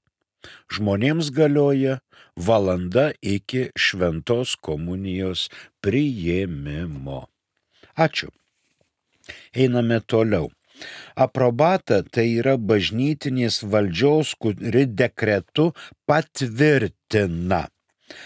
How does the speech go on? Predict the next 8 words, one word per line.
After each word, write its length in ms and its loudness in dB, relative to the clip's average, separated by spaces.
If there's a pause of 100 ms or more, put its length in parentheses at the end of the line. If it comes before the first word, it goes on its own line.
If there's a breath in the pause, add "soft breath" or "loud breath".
Ką 240 2
patvirtina? 960 -2 (1120 loud breath)
Švento 1000 2 (220)
rašto 1000 0 (160)
knygas 1000 0 (640)
ir 420 4 (240)
jų 640 -2 (340)
vertimus. 840 -2